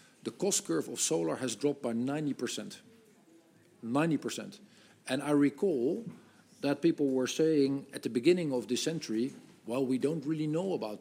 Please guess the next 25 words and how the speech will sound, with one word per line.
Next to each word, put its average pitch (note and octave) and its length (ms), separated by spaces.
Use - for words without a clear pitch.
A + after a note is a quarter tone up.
jo-, A#2+ 180
solar. A2 380
Maybe F#3+ 380
in F3+ 100
another E3+ 240
fifty D#3+ 320
years." C#3 420
It C#3+ 180
has D#3 540
completely F#3 840
outperformed D3+ 760
any G3 300
expectation D3 840
any E3+ 240
expert C#3 500
was A#2 140
having. G#2+ 280
Actually, F3 360
the C#3+ 80
U D3 160
N, F#3+ 260
the, C3 80
the, B2+ 160
the B2 220
most E3+ 320